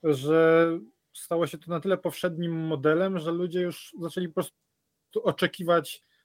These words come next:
e, odpowiedniej jakości już na tym etapie. E, i tutaj zgadzam się z, z przedmówcą, e, z moim imiennikiem, że po prostu jeżeli chcemy wydać grę we wczesnym dostępie,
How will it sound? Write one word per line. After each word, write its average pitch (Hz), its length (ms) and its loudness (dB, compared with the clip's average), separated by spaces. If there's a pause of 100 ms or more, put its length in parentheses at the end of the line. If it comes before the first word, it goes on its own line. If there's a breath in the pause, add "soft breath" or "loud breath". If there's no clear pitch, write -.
(120)
e, 151 580 -2
odpowiedniej 160 520 -2
jakości 156 500 0
już 151 140 -4
na 151 100 -2
tym 147 180 -6
etapie. 127 420 -4 (360 soft breath)
E, 143 320 -4
i 151 40 -10
tutaj 160 240 4
zgadzam 156 380 2
się 147 360 4 (100)
z, - 180 -18 (560)
z - 60 -12
przedmówcą, 160 720 -2 (420 soft breath)
e, 147 120 0
z 127 80 -2
moim 143 200 -2
imiennikiem, 156 840 -2
że 147 220 4
po 151 140 -8
prostu 156 400 0 (1900 soft breath)
jeżeli 170 440 4
chcemy - 800 0
wydać 190 320 2
grę 185 160 2
we 185 100 2
wczesnym 196 400 -4
dostępie, 202 720 -2